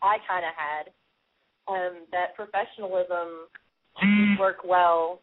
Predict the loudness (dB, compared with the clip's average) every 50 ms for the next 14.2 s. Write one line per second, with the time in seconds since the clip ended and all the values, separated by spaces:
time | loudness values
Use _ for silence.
0 | _ _ -10 -2 0 0 2 2 2 0 2 0 -2 -2 -2 -4 -4 -6 -14 -14
1 | _ _ _ _ _ _ _ _ _ _ _ _ _ _ -4 -4 -2 -4 -4 -8
2 | -10 -16 -18 _ _ _ _ _ _ _ _ _ _ _ _ _ _ _ _ _
3 | _ -10 -6 -2 0 0 2 2 0 -2 -4 -8 _ _ _ _ -12 -6 -4 -4
4 | -2 0 0 2 2 2 2 0 -4 _ _ _ _ _ _ _ _ _ _ _
5 | -12 -6 -2 -2 -2 -2 -2 -10 -10 -10 -10 -10 -12 -12 -14 -14 -14 -16 -16 -14
6 | -14 -14 -10 -8 -8 -6 -2 0 0 2 2 2 0 0 -2 -6 -12 -8 -6 -4
7 | -2 -2 -2 -2 -2 -2 -4 -8 -10 _ _ _ _ _ _ _ _ _ _ -8
8 | -6 -4 -4 -2 -4 -4 -6 -8 -12 -10 -8 -8 -8 -8 -10 -10 -16 -18 _ _
9 | -6 -6 -6 -8 _ -6 -6 -6 -6 -10 -14 -14 -14 -8 _ -6 -6 -4 -6 -8
10 | -10 _ -14 -12 -12 -12 -8 -8 -8 -8 -4 -2 -2 -2 -2 -6 -10 -10 -4 -4
11 | -4 -4 -4 -10 _ -4 -2 0 0 -2 -2 -4 -8 _ _ _ _ _ _ _
12 | _ _ _ _ _ _ _ _ _ _ _ _ 4 4 6 6 4 4 2 -2
13 | -8 -10 _ _ _ _ _ _ _ _ _ _ _ _ _ -10 -8 -8 -8 -8
14 | -10 -14 -18 -20